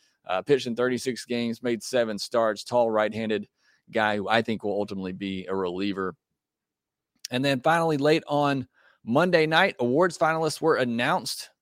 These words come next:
as we could have predicted. Rookie of the Year, Michael Harris and Spencer Strider are in there, along with Brendan Donovan.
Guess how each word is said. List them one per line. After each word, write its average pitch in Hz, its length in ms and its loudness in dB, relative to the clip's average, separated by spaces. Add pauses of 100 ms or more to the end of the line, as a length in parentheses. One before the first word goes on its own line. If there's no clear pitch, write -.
as 131 240 -2
we 131 260 0
could 147 220 4
have 143 220 4
predicted. 143 520 2
Rookie 151 340 0
of 147 120 2
the 131 80 -2
Year, 147 400 0
Michael 135 320 -2
Harris 139 320 0
and 113 100 -8
Spencer 139 300 -6
Strider 127 380 2
are 101 40 0
in 117 160 -2
there, 123 280 -2 (280)
along 117 580 2
with 117 200 2 (320)
Brendan 113 480 0
Donovan. 120 600 0